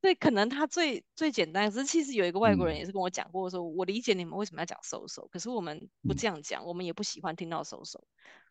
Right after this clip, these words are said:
Speaker 1: 我就说：“
Speaker 2: 嗯。
Speaker 1: 我知道，可是我不知道为什么台湾人就很爱讲so so。”
Speaker 2: <laughs>
Speaker 1: 所以你讲这个我真的超级有共鸣耶，
Speaker 2: 嗯。
Speaker 1: 因为真的就有一个外国人跟我提过这个，
Speaker 2: 嗯。
Speaker 1: 说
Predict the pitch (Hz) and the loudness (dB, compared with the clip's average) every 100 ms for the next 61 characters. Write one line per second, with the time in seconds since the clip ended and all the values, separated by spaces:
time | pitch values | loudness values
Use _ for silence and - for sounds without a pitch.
0 | _ - 208 196 320 285 - 311 415 311 | _ 4 8 8 8 4 4 4 8 8
1 | 160 - _ - 294 359 - 359 - 277 | 6 2 _ 2 6 6 6 2 2 0
2 | 339 - 339 - 196 220 214 - 196 233 | 0 2 0 0 -8 -6 -2 2 4 4
3 | 247 254 - 220 247 170 208 220 156 175 | 2 2 0 2 0 2 2 2 -2 -4
4 | 190 180 202 - - - - - 302 349 | 0 0 -2 -6 -6 -4 -2 0 4 4
5 | 294 285 214 214 302 262 285 294 269 330 | 4 4 4 6 8 8 6 2 4 6
6 | 311 269 208 - 269 196 175 170 208 262 | 6 6 4 6 4 4 2 2 0 2
7 | 302 311 240 240 247 190 180 208 190 170 | 0 2 2 4 6 8 6 2 2 0
8 | 160 175 156 151 165 165 151 - 170 - | -2 -8 -8 -8 -4 -4 -6 -8 -6 0
9 | 214 | 0